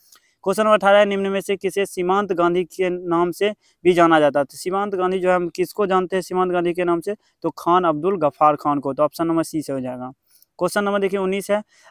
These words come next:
अ, भारत सरकार अधिनियम उन्नीस सौ उन्नीस को डैश के नाम से भी जानते हैं। तो किसके नाम से हम लोग जानते हैं?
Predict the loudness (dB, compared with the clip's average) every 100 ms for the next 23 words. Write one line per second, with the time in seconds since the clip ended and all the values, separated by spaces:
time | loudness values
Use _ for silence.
0 | 2 2 4 4 4 2 -4 2 2 2
1 | 0 0 0 -2 -2 -2 -2 -4 -4 -2
2 | -2 _ _ 2 4 4 0 -2 2 2
3 | 0 0 0 2 2 0 0 -2 -2 -6
4 | -4 -6 -4 -2 0 -2 0 0 0 2
5 | 0 0 -2